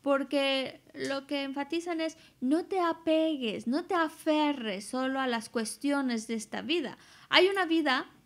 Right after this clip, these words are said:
que viene después de esta. Y que si ahora, eh, te comportas bien, pues entonces la s-, siguiente, lo que viene después de esta vida será propicio, será bueno. Entonces, por pensar ya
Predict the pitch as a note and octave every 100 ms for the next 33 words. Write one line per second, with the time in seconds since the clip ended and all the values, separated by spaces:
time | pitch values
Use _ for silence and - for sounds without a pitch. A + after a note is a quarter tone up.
0 | _ _ _ - A#3+ C4 D4 F4 C#4 B3+
1 | C4+ A#3 G#3+ G3 G3 G3 - - - _
2 | _ _ - - _ - D4+ D4 - C#4+
3 | B3+ B3+ - B3+ A#3 C#4 G#4+ G4+ B3 G3+
4 | - - F#3 F#3 F#3+ E3+ B3+ A3+ A3+ A3+
5 | C#4+ C#4+ C4+ C4 C#4+ E4+ C#4 A3+ A3+ B3
6 | C#4 D#4 C4 - - - A#3 - A3 B3
7 | D4+ F#4 D4+ B3+ A#3+ - - B3+ B3 B3
8 | A3+ D4+ G#4 E4+ B3 - A3+ G#3+ G#3+ A3
9 | G#3 G#3 A3 A3 G#3 A3 A3 G#3+ - B3
10 | A#3+ G#3+ G#3+ G#3+ G#3 A#3 A#3 B3 E4 F4
11 | - A3 - - _ - - - - -
12 | C4 B3+ A#3+ A#3 E4 F#4+ G4 - - -
13 | C#4 D4 D4+